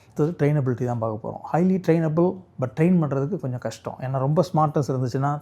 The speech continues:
சுயமா யோசிக்கிற ஆளை நம்ம இஷ்டத்துக்கு ட்ரெயின் பண்ண முடியாது. இது சுயமா யோசிக்கிற ஆள். அதனால இவனை வந்து ட்ரெயினிங், ரெப்பிட்டிஷன் திரும்ப திரும்ப நம்ம கொடுக்கணும். நிறையா விஷயங்களை மாத்தி மாத்தி பண்ணணும். ஒரே விஷயத்தை திரும்ப திரும்ப பண்ணாலும் போர் அடிச்சிடும்,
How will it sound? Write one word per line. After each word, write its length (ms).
சுயமா 280
யோசிக்கிற 400
ஆளை 240
நம்ம 220
இஷ்டத்துக்கு 300
ட்ரெயின் 200
பண்ண 140
முடியாது. 340
இது 220
சுயமா 420
யோசிக்கிற 260
ஆள். 180
அதனால 540
இவனை 280
வந்து 380
ட்ரெயினிங், 400
ரெப்பிட்டிஷன் 400
திரும்ப 260
திரும்ப 240
நம்ம 280
கொடுக்கணும். 380
நிறையா 260
விஷயங்களை 500
மாத்தி 200
மாத்தி 220
பண்ணணும். 360
ஒரே 240
விஷயத்தை 320
திரும்ப 240
திரும்ப 220
பண்ணாலும் 380
போர் 180
அடிச்சிடும், 300